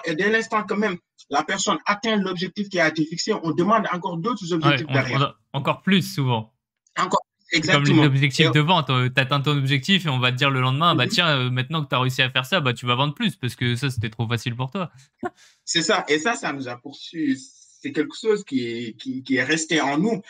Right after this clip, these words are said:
Speaker 1: Même après, euh, quand, quand tu as un travail, quand tu gagnes bien ta vie, après, euh, quelques années ou quelques mois, tu dis, « Mais, mais, ah, j'ai envie de gagner plus, quoi. » Et même quand tu pars gagner encore plus dans une autre entreprise,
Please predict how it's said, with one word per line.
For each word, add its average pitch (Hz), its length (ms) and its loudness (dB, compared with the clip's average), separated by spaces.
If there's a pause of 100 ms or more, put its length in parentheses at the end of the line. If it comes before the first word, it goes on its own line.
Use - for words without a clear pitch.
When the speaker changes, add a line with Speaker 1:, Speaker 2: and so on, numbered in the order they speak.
(140)
Speaker 1:
Même 185 300 0
après, 208 440 2
euh, 117 320 0
quand, 113 360 -4 (260)
quand 135 140 -2
tu 135 140 -4
as 127 80 0
un 117 120 -4
travail, - 480 0
quand 123 140 -8
tu 117 140 -8
gagnes 123 180 -2
bien 151 180 2
ta 139 180 0
vie, 175 200 -4
après, 185 440 0
euh, 123 100 0
quelques 139 360 -4
années 165 240 0
ou - 60 -2
quelques 143 260 -4
mois, 214 240 -4
tu - 80 -8
dis, « 131 180 -2
Mais, 113 120 -4
mais, 113 200 -4
ah, 117 120 -2
j'ai 113 180 -2
envie 131 240 2
de 175 80 4
gagner 147 300 4
plus, 311 240 2
quoi. » - 220 -2 (300)
Et 151 100 -2
même 254 180 2
quand 196 160 -2
tu 165 180 -6
pars 185 240 -2
gagner 170 240 0
encore 151 320 -2
plus 220 280 -8
dans 131 140 -6
une 131 160 -2
autre 311 160 -4
entreprise, 302 400 -8